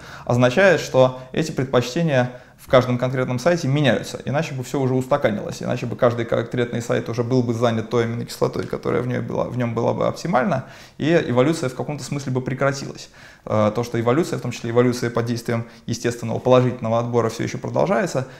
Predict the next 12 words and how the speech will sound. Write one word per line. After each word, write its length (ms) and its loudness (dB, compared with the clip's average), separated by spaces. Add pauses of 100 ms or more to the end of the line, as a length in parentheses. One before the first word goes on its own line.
это 140 -2
само 180 4
себе, 320 -2
само 220 2
по 80 -10
себе 180 -4
свидетельствует 480 -6
о 80 2
том, 140 0
что 140 -12
такие 260 -2
вот 180 -4